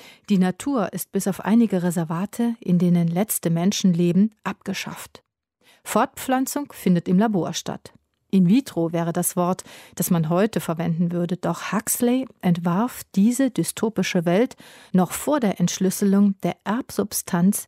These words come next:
D N A. Der neue Mensch ist in eine Kaste vorgegebener Intelligenz hineingeboren.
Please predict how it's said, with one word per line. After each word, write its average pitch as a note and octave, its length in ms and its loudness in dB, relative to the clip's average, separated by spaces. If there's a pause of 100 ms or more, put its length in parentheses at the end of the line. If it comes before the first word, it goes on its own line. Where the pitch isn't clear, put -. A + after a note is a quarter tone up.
D F#3+ 140 2
N A3+ 260 2
A. F3+ 240 -8 (760)
Der F#3 120 4
neue G3+ 300 6
Mensch F#3 360 0
ist - 380 -4
in F3 220 0
eine F3+ 300 -2
Kaste - 560 -2
vorgegebener F#3 880 -2
Intelligenz E3+ 680 -2
hineingeboren. F3 960 0